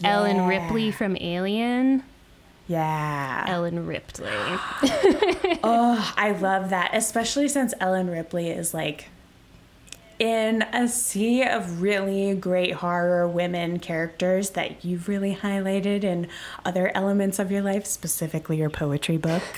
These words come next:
Speaker 1: Thank you. <laughs>
Speaker 2: Ellen Ripley really stands out as just, like, like, a badass through and through.
Speaker 1: I agree. I feel like she's one of the, like, ultimate mothers of final girls.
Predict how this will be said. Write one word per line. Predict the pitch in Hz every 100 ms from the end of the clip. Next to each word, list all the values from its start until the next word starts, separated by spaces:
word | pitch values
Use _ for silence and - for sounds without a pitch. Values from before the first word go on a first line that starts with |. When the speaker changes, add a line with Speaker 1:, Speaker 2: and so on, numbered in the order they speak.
| - - - 190
Speaker 1:
Thank | 208 185 -
you. | 165 196 233 320 381 381
<laughs> | 381
Speaker 2:
Ellen | 247 277 294
Ripley | 240 220 220 220 233 233 226 226
really | 190 180 190 190 185 175
stands | - 185 170 165 170
out | 151 151 160 156
as | 160 165 -
just, | 165 156 180
like, | 156 123 - - - - - - -
like, | 185 180 156 156 - 190
a |
badass | 180 180 170 180 180 170 160 -
through | - 170 -
and | -
through. | - - - - 214 202 - -
Speaker 1:
I | 190 220
agree. | 254 - 175 165
I | 175
feel | 175 196 190
like | 180 180
she's | - 185 175 175
one | 170
of | 170 170
the, | - -
like, | 87 156 160 - - -
ultimate | 175 170 175 185 175 170 165 -
mothers | 185 185 180 175 175 175 170 170 170 - -
of | 175 170 175 180 - - -
final | - 156 160 156 82
girls. | 185 165 147 170 185 190 -